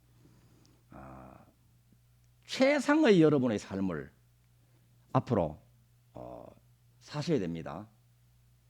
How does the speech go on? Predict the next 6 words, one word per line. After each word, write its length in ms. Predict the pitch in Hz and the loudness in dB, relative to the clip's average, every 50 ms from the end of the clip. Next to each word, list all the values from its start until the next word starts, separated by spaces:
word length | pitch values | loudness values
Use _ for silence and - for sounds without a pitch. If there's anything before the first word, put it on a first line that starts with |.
| _ _ _ _ _ _ _ _ _ _ - | _ _ _ _ _ _ _ _ _ _ -14
최상이라는 920 | - - 214 220 233 240 208 - 233 226 233 220 196 180 160 156 143 131 | -6 0 0 2 2 2 2 2 4 4 6 6 6 8 8 10 10 10
용어가 300 | 135 147 151 160 147 127 | 10 10 8 8 6 2
참 180 | - - 131 | -2 -4 -4
좋죠. 540 | 117 131 151 165 - - 160 101 69 - - _ _ _ - | -2 -2 -4 -4 -4 -4 -4 -4 -4 -8 -14 _ _ _ -12
최상의 640 | - - 175 185 196 180 - 190 190 175 160 - | -6 -4 -2 0 0 0 2 2 2 2 2 2
건강, 520 | - 127 131 135 143 - 143 123 98 80 | 2 4 4 4 4 4 2 0 0 -2